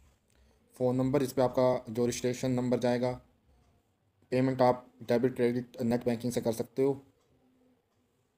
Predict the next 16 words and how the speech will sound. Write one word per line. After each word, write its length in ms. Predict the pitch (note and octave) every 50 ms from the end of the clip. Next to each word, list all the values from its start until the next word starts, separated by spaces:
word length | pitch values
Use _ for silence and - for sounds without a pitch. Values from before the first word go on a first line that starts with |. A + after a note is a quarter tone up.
| _ _ _ _ _ -
अ, 40 |
valid 500 | B2 A#2+ A#2 A2+ B2 A#2+ B2+ C3 C3+ C3 - _ _ _ _ _ _ _ _ _ - C3
आईडी 160 | B2+ A#2+ C3
प्रूफ 280 | C3 - B2 A#2+ -
होना 160 | C3+ C3+ C#3 C3+
चाहिए। 300 | C3+ C3+ C3+ C#3+ C#3 - -
इसके 220 | C3 C3 - D3
अलावा 220 | C#3+ C#3+ C#3 C3+ C#3
आप 260 | C#3 C#3 - - -
ये 140 | B2 A#2+ B2+
देखिए 240 | B2 B2+ B2+ - -
तो 60 | C3+
सभी 220 | C3 C3 A#2 B2+
में 100 | C#3 C#3
रहता 240 | C3 C3 B2+ - C3
है। 160 | D3 E3+ -